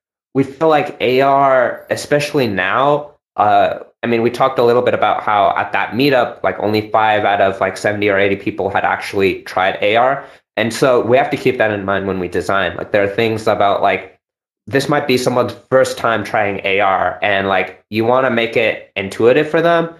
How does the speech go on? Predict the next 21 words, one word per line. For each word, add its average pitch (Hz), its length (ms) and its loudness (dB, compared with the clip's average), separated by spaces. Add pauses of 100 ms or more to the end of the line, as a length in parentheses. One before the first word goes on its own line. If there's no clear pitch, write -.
(300)
uh, 110 300 0 (100)
but 123 120 2
also 135 280 2
engaging 113 460 0
at 104 100 0
the 101 80 0
same 117 260 -2
time. 117 400 -2
And 107 160 0
I 107 100 -2
think 110 180 -6
one 120 160 -2
of 117 60 -2
the 113 100 0
easiest 120 420 -2
ways 104 200 0
to 104 80 -2
do 107 220 2
that 95 320 0
is 101 380 2 (280)
by 95 500 0